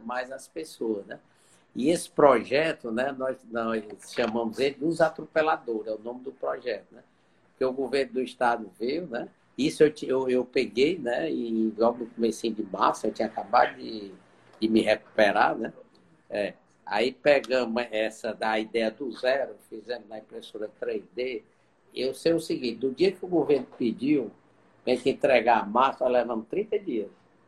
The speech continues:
E fazer o molde, né? Porque fazer um molde é complicado. É noite, madrugada. Eu sei que no dia, no último dia pra testar,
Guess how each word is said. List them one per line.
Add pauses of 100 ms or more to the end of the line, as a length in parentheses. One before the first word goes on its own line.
(480)
E
fazer
o
molde,
né?
Porque
fazer
um
molde
é
complicado.
É (640)
noite,
madrugada. (560)
Eu
sei
que
no
dia,
no
último
dia
pra
testar,